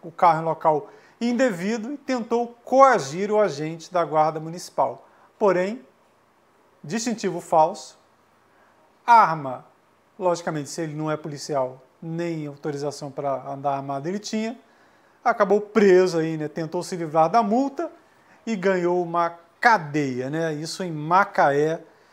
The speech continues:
Detalhe, estava com uma pistola e dois carregadores com munições. Tentou aí alegar que tinha registro, mas a polícia pesquisou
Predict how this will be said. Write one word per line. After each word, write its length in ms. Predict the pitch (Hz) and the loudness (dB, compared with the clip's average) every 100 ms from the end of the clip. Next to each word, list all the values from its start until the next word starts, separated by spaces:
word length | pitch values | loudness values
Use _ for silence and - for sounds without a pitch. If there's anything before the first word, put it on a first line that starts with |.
| _ _ - | _ _ -8
Detalhe, 420 | 160 165 147 131 | -4 4 4 4
estava 280 | - 151 147 | -2 -4 -4
com 140 | 170 | -4
uma 160 | 165 170 | -4 -6
pistola 760 | 170 - 175 180 196 202 202 - _ _ _ _ 160 | -8 -6 2 6 6 4 -2 -14 _ _ _ _ -14
e 120 | 139 127 | -14 -16
dois 520 | 143 208 214 240 233 | 2 6 8 8 4
carregadores 880 | - 214 190 208 180 156 165 170 165 | 2 4 6 2 0 0 0 0 -4
com 180 | - 180 | -8 -6
munições. 800 | 170 185 190 - 180 185 190 - _ _ _ - | -6 -8 -8 -6 -4 -4 -8 -14 _ _ _ -6
Tentou 420 | 185 165 180 180 | -4 -2 0 2
aí 180 | 170 165 | 2 2
alegar 420 | 160 143 151 143 | 0 4 4 2
que 80 | - | -4
tinha 140 | 165 | -6
registro, 560 | 170 165 151 165 165 196 | -6 -6 -8 -10 -10 -6
mas 460 | 139 139 160 - _ _ _ | -4 -4 -6 -18 _ _ _
a 40 | - | -16
polícia 280 | 143 139 151 | -12 -8 -8
pesquisou 640 | 156 147 196 160 143 156 | -8 -10 -12 -8 -8 -10